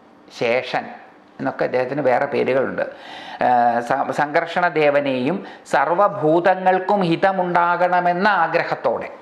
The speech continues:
ഏ, ധ്യാനയോഗത്തിൽ മനസ്സുറച്ച്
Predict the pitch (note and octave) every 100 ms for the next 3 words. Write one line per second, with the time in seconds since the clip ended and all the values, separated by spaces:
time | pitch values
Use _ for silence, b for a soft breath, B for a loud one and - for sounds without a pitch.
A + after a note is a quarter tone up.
0 | - - - - B B B B B B
1 | - A#2+ B2 A2+ G#2 - A2+ A#2+ B2+ A#2
2 | D3 E3 G3+ G3+ F3+ E3+ E3 E3 E3 D3+
3 | C3 D3 - D#3+ C3+ - -